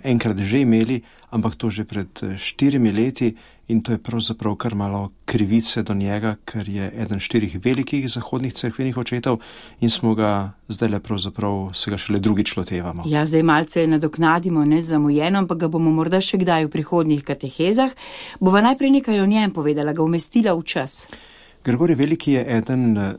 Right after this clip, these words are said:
Speaker 1: zadnjih latinskih očetov, ker, eh, je nekako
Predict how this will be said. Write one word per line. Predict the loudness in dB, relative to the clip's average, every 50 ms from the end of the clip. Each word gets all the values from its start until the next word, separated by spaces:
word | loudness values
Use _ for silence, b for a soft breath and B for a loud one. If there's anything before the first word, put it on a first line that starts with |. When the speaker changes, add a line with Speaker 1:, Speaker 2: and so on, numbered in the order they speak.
| -10 _
Speaker 1:
zadnjih | -4 -2 0 2 2 2 2 2 0 0 -2 -2 -2 -6 -10 -8
latinskih | -6 -6 -4 -4 -4 -4 -2 -2 -2 -2 -4 -6 -4 -6
očetov, | -6 -4 -2 -2 -2 0 2 2 2 0 0 b b b b b b b _ -6
ker, | -2 2 2 4 2 2
eh, | 0 0 2 2 2 2 0 -2 -4 -8 -12 _ _ _ _
je | 0 2 2
nekako | 2 2 0 -4 -6 -6 -2 -2 0 0 0 0 0 -2 -2 -4 -6